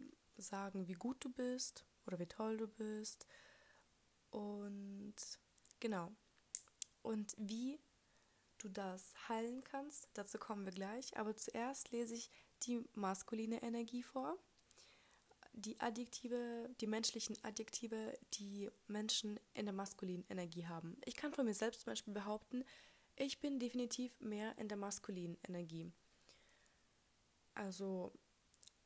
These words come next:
es heißt jetzt nicht, <laughs> dass ich irgendwie ein Problem damit habe oder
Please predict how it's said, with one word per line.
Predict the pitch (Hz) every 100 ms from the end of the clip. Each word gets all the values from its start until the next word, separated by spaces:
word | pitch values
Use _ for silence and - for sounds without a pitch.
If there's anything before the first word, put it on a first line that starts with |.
| - - - - -
es | - 196
heißt | 208 214
jetzt | 208 -
nicht, | 233 -
<laughs> |
dass | 202
ich | 113 196 -
irgendwie | 202 202 196 127 - - - - - - - - -
ein | 208 190 - - - -
Problem | 220 180 202 247 233
damit | 226 240
habe | 233 226 240 240
oder | 214 202 196 190